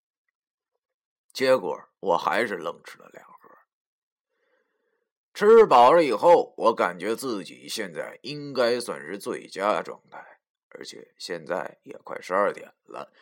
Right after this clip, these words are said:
小区里应该没啥人了吧？于是我背着背包，拎着黄鸡走出了超市。冬天的夜里还真的是好冷啊！我点着了一颗烟叼着，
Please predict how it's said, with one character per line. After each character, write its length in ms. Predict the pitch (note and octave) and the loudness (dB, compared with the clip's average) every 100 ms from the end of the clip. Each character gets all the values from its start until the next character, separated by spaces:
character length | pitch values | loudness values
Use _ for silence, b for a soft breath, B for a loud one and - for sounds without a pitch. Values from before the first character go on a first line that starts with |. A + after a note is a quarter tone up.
| b b | b b
小 280 | - B2+ C3 | -4 -2 -2
区 240 | B2+ F3+ | -2 -4
里 280 | E3 A2+ - | -4 -8 -14
应 260 | - B2+ B2+ | -20 -18 -6
该 220 | A#2+ A#2+ | -2 -2
没 220 | G#2+ F2+ | -6 -10
啥 180 | E2+ D#2 | -8 -8
人 160 | C2+ - | -8 -10
了 220 | C2+ C2+ | -12 -12
吧？ 440 | A1+ - - _ _ _ _ | -10 -12 -14 _ _ _ _
于 180 | - G2+ | -12 -10
是 300 | A2+ G2 - _ _ _ _ | -8 -12 -14 _ _ _ _
我 320 | D2 B1+ _ _ | -12 -12 _ _
背 300 | - F3 D#3 | 2 2 2
着 120 | - | -6
背 240 | - C3+ D#3 | -4 -2 -2
包， 140 | C#3 D3 - _ | 0 0 0 _
拎 320 | C3 F3+ D3+ | -4 -4 -4
着 100 | F2 | -12
黄 300 | - F2 C3 | -10 -10 -10
鸡 340 | C#3 F3+ - _ _ | -10 -10 -12 _ _
走 420 | - - - A#1 - | -10 -10 -12 -20 -16
出 160 | G#2 | -12
了 120 | D#2 | -12
超 240 | - D#2 D2+ | -12 -12 -10
市。 240 | D#2+ - _ _ _ _ _ _ _ - | -12 -16 _ _ _ _ _ _ _ -6
冬 340 | C#3 D#3 D3 | -6 -6 -10
天 160 | C3 C#3 | -8 -6
的 120 | C3 | -4
夜 240 | C3+ F#2 | -4 -4
里 240 | - - _ _ | -8 -20 _ _
还 280 | _ - - _ | _ -16 -16 _
真 340 | - C3 A#2+ F#2 | -4 -4 -4 -18
的 160 | - | -20
是 180 | - _ _ _ | -20 _ _ _
好 320 | - - C2 | -20 -10 -10
冷 340 | D2 E2 F2 - _ _ _ | -8 -10 -10 -12 _ _ _
啊！ 340 | - - _ _ _ _ _ _ _ | -20 -20 _ _ _ _ _ _ _
我 320 | - E3+ G#3+ A3+ | 2 6 6 6
点 420 | D3 B2+ G#2 G#2 | 4 0 0 -2
着 140 | A#2+ | 0
了 140 | D3+ D#3+ | 2 2
一 180 | D3 | -2
颗 260 | A2+ F3 E3+ | -4 4 4
烟 360 | E3+ E3+ E3 D3+ | 4 -4 -8 -6
叼 360 | F#3+ E3+ E3 | 2 2 2
着， 160 | G2+ | -4